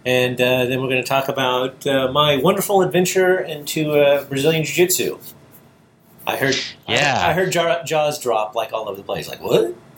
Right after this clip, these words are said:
Speaker 1: And,
Speaker 2: <laughs>
Speaker 1: uh, <clears throat> uh, but, but we can talk about that. Uh, and, uh, but just, uh, some,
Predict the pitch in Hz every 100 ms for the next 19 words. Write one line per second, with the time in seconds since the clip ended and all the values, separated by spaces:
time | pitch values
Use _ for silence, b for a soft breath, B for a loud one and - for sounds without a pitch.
0 | - 123 120 123 120 135 127 - 151 151
1 | 160 160 165 160 156 - - 185 147 120
2 | 156 147 123 120 117 117 131 143 131 131
3 | 131 123 113 120 120 113 107 - 117 104
4 | - - 110 104 101 101 98 101 - 104
5 | 101 98 104 98 92 - - 165 B B
6 | - 175 160 156 147 - 139 123